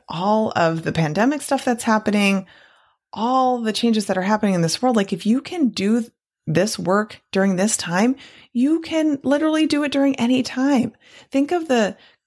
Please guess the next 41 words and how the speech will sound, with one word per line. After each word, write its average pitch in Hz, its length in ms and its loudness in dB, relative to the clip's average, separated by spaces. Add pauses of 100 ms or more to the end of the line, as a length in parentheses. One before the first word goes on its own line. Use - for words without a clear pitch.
(140)
the 180 120 2
courage 330 400 0
it 220 80 -4
takes - 240 -2
to 214 80 0
do 302 240 0
that, 285 260 0
but 233 140 -2
then 240 240 2
the 226 80 2
capability 240 720 0
you 170 160 2
will 160 140 0
have 160 500 -2 (300)
to 226 100 0
take 247 240 -2
anything 254 460 0
on, - 260 -6 (300)
right? 262 260 0
You're 294 120 0
like, 294 180 0
"Listen, 320 440 0
I 285 140 0
lost 311 300 0
weight 294 160 -2
during 302 180 0
a 311 60 -2
pandemic. 311 720 -2 (1200)
I 285 240 2
really 285 400 0
learned 277 260 0
how 285 140 0
to 277 80 -2
do 277 160 -2
this. 233 180 0
I 269 140 0
actually 320 280 -2
really 226 360 0
solved 202 320 0
the 175 60 -8
problem. 170 500 0